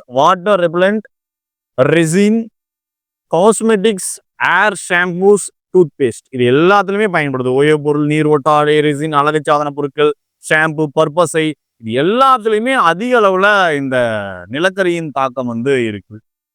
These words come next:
அதே போல, coal is used to make paper. காகித உற்பத்தி த-, தயாரிக்கிறதுலயும் அதிக அளவு இது பயன்படுது. Coal helps, uh, helps to create aluminum.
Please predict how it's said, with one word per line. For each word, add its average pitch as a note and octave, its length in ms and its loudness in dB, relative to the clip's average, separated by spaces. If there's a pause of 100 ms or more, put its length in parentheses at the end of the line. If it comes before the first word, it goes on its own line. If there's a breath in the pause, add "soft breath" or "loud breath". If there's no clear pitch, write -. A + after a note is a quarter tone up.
(120)
அதே G#3+ 320 4
போல, A3+ 260 0 (1300)
coal C4 220 6
is B3+ 180 -4 (120)
used B3+ 280 0 (140)
to B3 80 0 (120)
make G3+ 260 0 (120)
paper. C3 400 -2
காகித A3+ 480 2
உற்பத்தி G3+ 440 -2 (240)
த-, D#3 220 2
தயாரிக்கிறதுலயும் E3 840 0
அதிக D3+ 320 0
அளவு E3 180 2
இது D3+ 180 -2
பயன்படுது. C3+ 460 -2 (100)
Coal F#3 200 2
helps, E3+ 380 -2
uh, D#3 180 0 (360)
helps F#3 380 0
to G#3+ 120 0 (160)
create G3+ 380 2 (120)
aluminum. F#3+ 500 -2